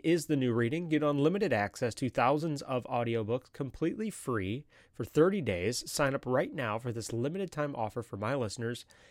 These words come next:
at audible dot wisdom worth knowing dot org. That's A U D I B L E dot wisdom worth knowing dot org. Although no one can go back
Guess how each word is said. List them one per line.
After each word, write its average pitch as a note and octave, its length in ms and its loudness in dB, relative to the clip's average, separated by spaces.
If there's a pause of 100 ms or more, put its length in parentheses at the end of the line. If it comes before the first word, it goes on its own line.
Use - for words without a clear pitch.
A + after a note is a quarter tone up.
(160)
at A#2 240 0
audible C3 580 8
dot B2 240 4
wisdom E3 360 4
worth G#3+ 180 4
knowing A2 460 4 (200)
dot A#2 200 6
org. G#2+ 320 4
That's G#2+ 240 -2 (100)
A D3 140 2
U D#3 300 4
D G#2+ 420 -2
I C3+ 220 2
B G2+ 360 -2
L C#3+ 300 0
E F2 300 -6 (680)
dot F#2+ 220 -2
wisdom C#3+ 320 4
worth F3+ 180 0
knowing A#2 420 0 (240)
dot A#2+ 180 4
org. F#2+ 320 -4 (3250)
Although C#3+ 320 10
no B2+ 260 8
one G#3+ 260 4
can F3+ 220 0
go D3+ 200 6
back G#2 500 -2